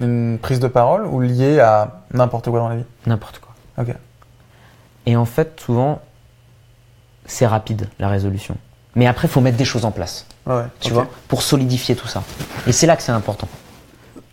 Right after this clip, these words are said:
Speaker 1: Et, et ce qui me plaît du coup, ça veut dire que dans n'importe quelle étape de sa vie, on parle beaucoup de la prise de parole,
Speaker 2: Ouais.
Speaker 1: mais dans n'importe quelle étape de sa vie, finalement, le fait de re-, reconnecter avec son corps et le fait de, d'être en capacité d'exprimer les choses, euh, c'est juste se donner les clés pour, euh,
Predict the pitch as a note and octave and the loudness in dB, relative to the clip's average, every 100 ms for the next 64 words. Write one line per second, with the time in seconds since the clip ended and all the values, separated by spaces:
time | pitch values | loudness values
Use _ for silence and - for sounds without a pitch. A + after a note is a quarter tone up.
0 | - D#3 C#3+ D3 - D3 C#3+ D#3 C3+ F#3+ | -4 0 2 2 2 0 4 2 2 -2
1 | F#3+ C#3 C3+ D3+ C3+ C3+ B2+ C#3+ D3+ B2+ | 2 2 2 0 -2 0 4 4 2 0
2 | C#3+ C#3 C3 B2 B2+ B2 E3+ B2 A#2 A#2+ | 0 2 0 0 0 0 0 0 0 0
3 | B2+ A#2 C3+ B2 B2 A#2 C3 A2 G2 - | 0 0 0 0 0 0 2 0 -2 -6
4 | - A#2+ A#2+ D#3 D#3 - C#3 C3 B2+ A#2 | -6 -2 4 4 4 2 0 2 0 -2
5 | C3+ E3 C3 A#2+ C3 D#3 A#2+ C3 C3 A#2+ | -4 -4 0 0 2 0 0 0 0 2
6 | B2 - C#3 C#3 B2 C3 D#3 C#3+ C#3+ B2 | 0 -2 -6 -4 -4 -2 -2 0 -2 -2
7 | C3 B2+ C3 C3 A2 A2 - C3 A2+ A2 | -6 -2 -2 -2 -2 -2 0 0 2 0
8 | A2 - - - A#2+ B2 B2 C3+ C3+ C3+ | -2 -10 -20 -6 -2 2 4 4 2 0
9 | C3+ - D3+ C3+ C3 - E3 F3 - - | -2 -2 -2 0 0 0 -2 -4 -12 -20
10 | - - _ - - A2 G#2 - A2+ A#2+ | -20 -20 _ -8 -4 -2 -2 -4 -4 -2
11 | A2+ D3 - A#2+ A#2 A#2 A2+ C#3+ D3+ C#3+ | -2 -2 -2 -2 0 -2 -2 -2 -2 -4
12 | B2 A#2 | -4 -4